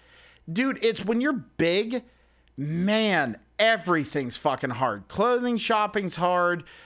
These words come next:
You know, until they started doing the recliners in fucking movies, like, sitting in a movie theater's fucking hard. Like, you know,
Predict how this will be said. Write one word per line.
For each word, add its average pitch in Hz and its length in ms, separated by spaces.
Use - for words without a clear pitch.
You 170 140
know, 160 260
until 208 380
they 196 140
started 180 340
doing 185 240
the 160 80
recliners 165 720
in 151 100
fucking 165 460
movies, 160 480
like, 143 240
sitting 180 380
in 143 80
a - 20
movie 151 320
theater's 185 420
fucking 175 380
hard. 165 640
Like, 131 480
you 165 140
know, 135 360